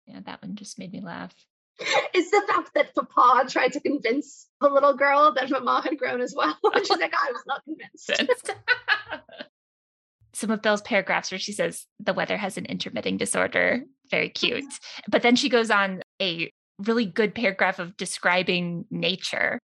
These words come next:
Speaker 2: Mm-hmm.
Speaker 1: What do you think of that?
Speaker 2: So that's the kind of thing that was often included in letters.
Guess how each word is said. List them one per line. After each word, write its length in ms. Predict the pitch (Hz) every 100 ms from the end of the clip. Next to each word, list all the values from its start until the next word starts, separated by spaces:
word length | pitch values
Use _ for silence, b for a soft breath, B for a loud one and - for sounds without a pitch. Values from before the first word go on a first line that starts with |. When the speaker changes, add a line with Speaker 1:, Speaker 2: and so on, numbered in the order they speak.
| _ _ _
Speaker 2:
Mm-hmm. 340 | 269 262 262 277 - _ _ _ _ _ -
Speaker 1:
What 160 | 208
do 80 | 208
you 60 | 208
think 140 | 214
of 80 | 180
that? 140 | - - _ _ _ _ _ _ -
Speaker 2:
So 180 | 349 330
that's 220 | 349 -
the 80 | - -
kind 260 | 392 403
of 80 | 403
thing 260 | - 339 311
that 200 | 285 269
was 140 | 285 269
often 340 | 262 269 285 320
included 420 | 302 294 285 262
in 160 | 262 247
letters. 400 | 240 254 277